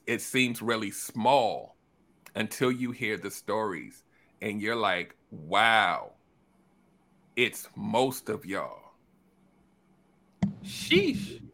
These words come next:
And that's not to say that I polled every black woman in America, but every form that I've ever seen, it's most. And it's not from one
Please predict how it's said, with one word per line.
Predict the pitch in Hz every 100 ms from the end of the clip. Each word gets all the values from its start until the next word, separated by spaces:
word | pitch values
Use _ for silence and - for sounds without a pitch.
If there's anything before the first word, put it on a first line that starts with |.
| - -
And | 120
that's | 127 -
not | 143 139
to | 123
say | 196 135
that | 120
I | 120
polled | - 131 123 120
every | 113
black | 104 110 113
woman | 113 110 101
in |
America, | 92 92 139 120 98
but | 92 90 80 - - - 98 - - - -
every | 127 139 139
form | - 139 135
that | 120 113
I've | 131 117
ever | 117 123 123
seen, | 113 127 131 139 147 - - _ _ - - 107 -
it's | 117 - -
most. | 104 135 107 - - - _ - - - - - - - - -
And | 101 107
it's | 113
not | 113 123 -
from | 127 113
one | 123 123